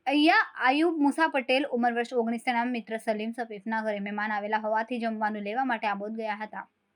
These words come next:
જે જમવાનું લઈને આમોદથી પરત આછોદ તરફ આવી રહ્યા હતા, ત્યારે આછોદ ગામ નજીક આવેલા ઇન્ડિયન ઓઇલના પેટ્રોલ પંપ પાસે ટેન્કર ચાલક તારકનાથ દૂધનાથ ચતુર્વેદી, રહે શાહપુર ગામ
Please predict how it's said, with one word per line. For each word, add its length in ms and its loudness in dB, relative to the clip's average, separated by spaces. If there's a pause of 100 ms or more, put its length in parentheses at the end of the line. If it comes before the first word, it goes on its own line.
(840)
જે 120 2
જમવાનું 420 6
લઈને 220 6
આમોદથી 460 4
પરત 360 4
આછોદ 320 4
તરફ 260 4
આવી 180 4
રહ્યા 180 2
હતા, 200 -2
ત્યારે 280 2 (400)
આછોદ 340 4
ગામ 240 6
નજીક 300 4
આવેલા 280 4
ઇન્ડિયન 300 2
ઓઇલના 320 2
પેટ્રોલ 320 -2
પંપ 200 -4
પાસે 220 4
ટેન્કર 460 -2
ચાલક 380 2
તારકનાથ 600 0
દૂધનાથ 520 -2
ચતુર્વેદી, 520 -6 (380)
રહે 220 2
શાહપુર 440 4
ગામ 280 4